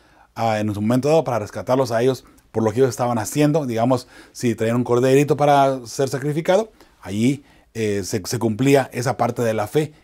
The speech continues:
en lo porvenir. Algo que ellos no miraban, ellos no miraban y no miraban a Cristo Jesús ve-, venir y morir por ellos. Hoy usted y yo tenemos la historia de que ya pasó.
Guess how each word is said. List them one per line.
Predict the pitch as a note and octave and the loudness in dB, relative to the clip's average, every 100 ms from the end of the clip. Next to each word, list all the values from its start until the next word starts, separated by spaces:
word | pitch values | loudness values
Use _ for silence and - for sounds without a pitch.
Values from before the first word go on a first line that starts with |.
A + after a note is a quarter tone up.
| _ | _
en | A#2 A#2 A2 A2 - G#2 | -8 -4 -4 -6 -8 -8
lo | G#2+ | -4
porvenir. | G#2+ G#2 G#2+ F2 - _ - | -2 -2 -4 -6 -14 _ -2
Algo | A#2+ | -2
que | A#2+ | 2
ellos | B2+ | 2
no | C3 | 4
miraban, | C3+ C3+ D#3 G#3+ A3+ _ _ _ _ - | 2 4 4 4 0 _ _ _ _ -2
ellos | C#3+ | 0
no | E3 | 2
miraban | E3+ D3+ G3+ G#3 F#3 _ _ _ | 2 4 4 2 -2 _ _ _
y | C3+ | 0
no | D3+ | 2
miraban | E3 E3+ | 2 0
a | C#3 | -2
Cristo | D3+ D#3 | -4 -2
Jesús | D3+ G#3 D#3+ C3 | -2 -4 -6 -8
ve-, | B2+ B2 A2+ | -2 -2 0
venir | B2+ C3 C#3+ E3 | 2 4 2 0
y | C#3 B2+ | -2 0
morir | A#2 C3 | 0 0
por | B2 D#3+ | 0 0
ellos. | G3+ - - _ _ - - _ | 0 -2 -16 _ _ -20 -20 _
Hoy | A#2 D3+ F#3+ | 2 2 0
usted | D#3+ C3+ D#3 | -8 -4 -2
y | |
yo | C#3+ | 0
tenemos | C#3+ D3 C#3 | 2 2 0
la | |
historia | C3 - F3+ A#2 - _ | -2 0 0 -2 -8 _
de | A2 A#2+ | -8 -4
que | A#2+ | -2
ya | A2 A#2+ - | 0 0 0
pasó. | B2 G3+ F3 | 0 0 -2